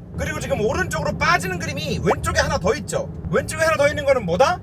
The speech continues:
내가 팔 킬로 더 가서 오른쪽으로 빠지긴 빠지는데 그 빠지는 길이 고속도로 진출이다라는 거를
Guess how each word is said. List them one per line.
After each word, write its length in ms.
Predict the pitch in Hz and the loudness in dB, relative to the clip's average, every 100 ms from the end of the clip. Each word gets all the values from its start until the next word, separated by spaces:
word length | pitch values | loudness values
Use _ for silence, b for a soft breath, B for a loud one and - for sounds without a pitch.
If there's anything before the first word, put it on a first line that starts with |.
| - | -4
내가 200 | 220 254 | -2 0
팔 220 | - 359 | 0 0
킬로 180 | 339 320 | -2 0
더 80 | 269 | 2
가서 220 | 277 220 | 4 4
오른쪽으로 460 | 196 - 285 226 - | 0 -4 -4 -4 -2
빠지긴 420 | 285 - - - | -2 -4 -4 -4
빠지는데 500 | 294 - 277 208 185 | -4 -4 -6 -6 -6
그 260 | - 214 | -6 -6
빠지는 540 | - 285 311 285 285 262 | -2 2 0 0 -6 -6
길이 380 | 180 247 220 - B B - | -6 -6 -6 -8 B B -10
고속도로 760 | 196 226 349 - - 311 311 - | -6 -4 -2 -4 -4 -4 -4 -8
진출이다라는 1080 | - 226 269 - 330 294 302 285 262 247 226 | -8 -8 -10 -8 -8 -2 0 4 2 0 -2
거를 480 | 226 233 302 320 | 0 0 0 -2